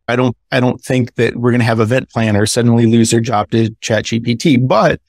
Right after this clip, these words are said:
and this might be a good experiment that we could do, I've done this before. Think of an event that, uh, maybe an unusual event that you might be asked to put on in a community. And you can tell Chat G P T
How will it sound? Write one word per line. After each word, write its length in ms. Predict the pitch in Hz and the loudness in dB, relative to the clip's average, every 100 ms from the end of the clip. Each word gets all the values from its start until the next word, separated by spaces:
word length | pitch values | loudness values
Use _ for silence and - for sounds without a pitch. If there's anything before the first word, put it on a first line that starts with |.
| _ _ | _ _
and 100 | 139 | 0
this 140 | 139 147 | 2 2
might 160 | 151 | 0
be 120 | 147 143 | 2 2
a 40 | |
good 160 | 135 139 | 2 0
experiment 500 | 131 - 135 139 - | -2 0 2 2 2
that 120 | 127 | 2
we 140 | 123 | 2
could 180 | 113 120 | 0 0
do, 280 | 139 165 127 - - - | 2 2 0 -4 -14 -4
I've 180 | 113 113 | -2 0
done 220 | 123 123 | 2 2
this 180 | 117 - | 2 -2
before. 600 | 117 - 131 127 127 127 - - _ | -6 -2 0 2 2 0 -8 -18 _
Think 200 | - 147 | -4 -2
of 160 | 156 139 | 0 2
an 120 | 139 | 2
event 600 | 123 113 127 139 143 - - _ _ _ - | 2 2 2 2 0 -6 -12 _ _ _ -4
that, 460 | 123 120 120 - | -2 0 0 -2
uh, 80 | 123 | 0
maybe 300 | 117 131 147 | 2 2 2
an 80 | 135 | 2
unusual 560 | 131 127 139 139 127 120 | 2 2 2 2 2 2
event 320 | 117 113 - | 0 -4 0
that 180 | 117 117 | -2 2
you 140 | 127 | 2
might 200 | 123 - | 2 0
be 140 | 120 | 0
asked 300 | 117 110 113 - | 0 0 -4 -2
to 340 | 117 110 110 110 | 0 2 0 -2
put 160 | - 123 | -4 -2
on 220 | 113 117 | 2 2
in 100 | 117 | 2
a 60 | 110 | 0
community. 760 | - 117 151 151 107 107 113 - _ _ | 0 2 4 2 2 2 0 -4 _ _
And 160 | - 117 | -2 2
you 120 | 117 | 2
can 100 | 131 | 0
tell 220 | 117 120 | 0 -2
Chat 260 | 113 123 117 | 0 -2 -2
G 180 | 117 113 | 0 -2
P 200 | 113 113 | 2 0
T 500 | 117 131 123 117 | 2 2 4 2